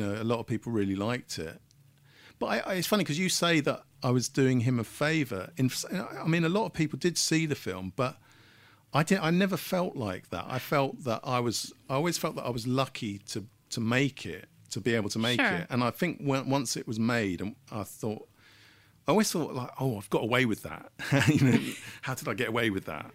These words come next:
Speaker 1: You know, it's, uh
Speaker 2: What I mean is, d-, you, you need to accept that you put your creativity to the service, yes, of someone who's creative and you admire, but,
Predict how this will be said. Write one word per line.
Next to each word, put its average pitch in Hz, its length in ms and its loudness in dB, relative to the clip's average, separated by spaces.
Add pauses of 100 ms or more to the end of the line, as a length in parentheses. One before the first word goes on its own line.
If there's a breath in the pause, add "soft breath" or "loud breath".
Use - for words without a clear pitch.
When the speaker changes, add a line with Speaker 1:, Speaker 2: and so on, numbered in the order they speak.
Speaker 1:
You 98 140 -4
know, 92 140 -2
it's, - 460 -8
uh 98 160 -8 (120)
Speaker 2:
What 294 140 2
I 294 80 4
mean 277 200 4
is, 202 260 0
d-, - 200 -16 (180)
you, 226 260 2
you 233 160 4
need 247 200 4
to 202 100 -2
accept - 520 0
that 165 240 4 (140)
you 208 240 4
put - 300 0
your 185 320 4
creativity 165 1040 0 (800 soft breath)
to 180 220 2
the 156 120 0
service, 165 420 2
yes, 170 320 2
of 202 120 0
someone 185 220 2
who's 180 180 0
creative 151 480 0
and 170 100 2
you 156 140 2
admire, 147 460 2
but, 165 260 0